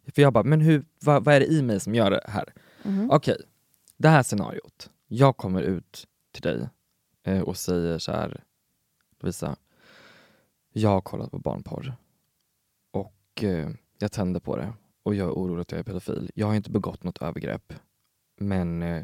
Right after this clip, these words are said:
Speaker 1: jag s-, jag har, jag har tittat nu på, på en sån här video och"
Speaker 2: Det är ju, eh, olagligt.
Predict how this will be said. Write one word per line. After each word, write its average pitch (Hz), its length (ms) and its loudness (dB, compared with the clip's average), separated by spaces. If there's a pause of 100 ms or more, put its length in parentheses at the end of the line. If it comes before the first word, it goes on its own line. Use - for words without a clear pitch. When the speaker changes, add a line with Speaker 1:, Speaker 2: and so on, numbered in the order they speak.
Speaker 1:
jag 104 80 -2
s-, - 360 -8
jag 104 120 -2
har, 95 200 0 (180)
jag 101 100 0
har 101 100 0
tittat - 360 -10
nu - 160 -10 (140)
på, - 260 -6 (160)
på 90 100 -6
en 82 80 -4
sån - 140 -10
här 78 60 -6
video 92 280 -4
och" 87 340 -6
Speaker 2:
Det 233 60 0
är 214 160 0
ju, 185 300 -6
eh, - 280 -10
olagligt. - 680 -14